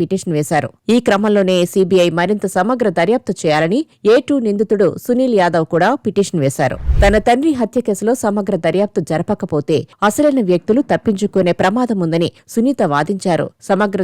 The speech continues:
దర్యాప్తు జరిపితే ఇప్పటి వరకు వెలుగు చూడని సంచలన విషయాలు బయటకు వస్తాయని సునీత చెప్తున్నారు. ప్రధానంగా తన తండ్రి హత్యపై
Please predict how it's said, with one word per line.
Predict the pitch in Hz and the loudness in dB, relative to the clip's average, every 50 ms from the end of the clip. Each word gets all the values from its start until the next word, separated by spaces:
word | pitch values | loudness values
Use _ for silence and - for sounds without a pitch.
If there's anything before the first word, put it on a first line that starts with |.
| 160 | -2
దర్యాప్తు | 175 170 196 220 214 - 196 151 | 0 0 0 0 -2 -2 -4 -2
జరిపితే | 175 160 165 170 220 202 - 294 330 311 294 | -2 -2 -2 -2 -2 -2 0 2 2 2 0
ఇప్పటి | 262 - 262 233 233 | 0 0 0 0 2
వరకు | 208 196 190 - 190 180 156 - _ - 180 | 2 0 0 0 -2 -2 -2 -2 _ 0 2
వెలుగు | 202 226 277 269 302 - | 2 4 4 2 2 0
చూడని | - 277 247 240 233 233 220 - | 2 2 2 2 0 -2 -2 -2
సంచలన | 190 190 208 - 254 233 214 196 156 | -2 -2 -2 -2 -2 -2 -2 -2 -2
విషయాలు | 160 160 - - 175 180 175 - | -2 -4 -2 -2 -2 0 0 0
బయటకు | 175 196 - - - - 170 151 | -2 -2 -2 -4 -4 -2 -2 -4
వస్తాయని | 165 - - 175 156 165 196 269 - - | -4 -2 -2 -2 -2 0 -2 -4 -4 -4
సునీత | 214 190 202 214 - 180 - | -4 -4 -4 -4 -6 -6 -8
చెప్తున్నారు. | 147 - - 175 160 165 165 156 139 - - - - | -8 -6 -4 -2 0 2 2 2 0 0 0 0 2
ప్రధానంగా | - 185 180 214 226 220 214 208 190 214 254 311 311 - _ - | 4 4 4 2 2 2 0 0 0 0 -2 -2 -4 -6 _ -2
తన | 214 202 208 - - | 0 0 0 0 0
తండ్రి | 202 208 247 262 254 233 214 | 0 0 0 -2 -2 -2 -2
హత్యపై | 170 - 196 185 - 180 | -4 -4 -4 -4 0 0